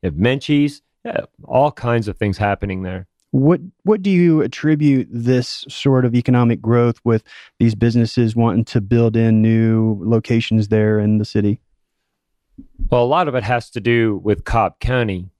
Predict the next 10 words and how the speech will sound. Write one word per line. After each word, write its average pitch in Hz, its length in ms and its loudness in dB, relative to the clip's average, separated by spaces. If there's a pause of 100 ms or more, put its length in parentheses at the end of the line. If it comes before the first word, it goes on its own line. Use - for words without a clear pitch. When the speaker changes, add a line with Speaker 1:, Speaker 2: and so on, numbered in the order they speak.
(300)
Speaker 1:
and 107 320 0
the 101 120 0
growth 113 460 0
that 98 180 -6
we're 98 140 -2
seeing 107 460 -2
throughout 107 540 0
the 92 60 -16
county. 87 440 -12
Speaker 2:
Yeah. 101 280 0